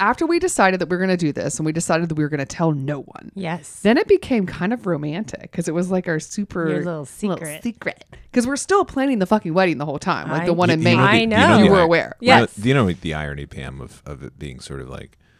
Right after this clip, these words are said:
Speaker 3: secret romantic is the amount of planning that goes into it with, uh, the podcast queen, Brooke over here. Uh, there were, I'm sure, multiple spreadsheets about this and the planning and logistics. You
Speaker 1: Well,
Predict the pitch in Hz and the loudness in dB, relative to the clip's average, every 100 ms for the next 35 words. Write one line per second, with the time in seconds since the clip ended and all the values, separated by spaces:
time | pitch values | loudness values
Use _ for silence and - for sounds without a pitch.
0 | _ - - 85 78 69 73 73 - - | _ -12 -8 -8 -10 -12 -10 -12 -14 -14
1 | 64 - - 65 67 65 78 82 76 64 | -14 -14 -14 -16 -14 -12 -8 -8 -8 -14
2 | - _ _ _ _ _ _ _ _ _ | -20 _ _ _ _ _ _ _ _ _
3 | _ - 92 90 85 80 78 78 82 58 | _ -6 -4 -4 -6 -8 -10 -8 -8 -8
4 | 80 78 _ - _ _ _ - - - | -10 -10 _ -20 _ _ _ -20 -16 -16
5 | - - 78 78 _ - 80 - 73 76 | -16 -18 -20 -20 _ -12 -12 -10 -10 -12
6 | - 76 69 67 _ _ _ _ _ _ | -12 -14 -14 -18 _ _ _ _ _ _
7 | _ _ _ 87 82 85 78 82 76 71 | _ _ _ -8 -6 -6 -8 -6 -8 -10
8 | - 85 78 78 78 - _ - 95 110 | -10 -8 -6 -6 -10 -14 _ -20 -2 2
9 | 170 104 - 90 80 - - 85 69 67 | 4 2 0 -6 -6 -10 -8 -6 -6 -8
10 | - - - - - 62 - 55 - - | -12 -14 -14 -12 -10 -10 -12 -14 -14 -14
11 | 50 - 55 - 65 71 82 71 64 57 | -14 -14 -14 -12 -14 -10 -10 -8 -12 -16
12 | 62 78 - 53 - - _ _ _ _ | -16 -14 -14 -16 -16 -18 _ _ _ _
13 | _ - 233 | _ -6 0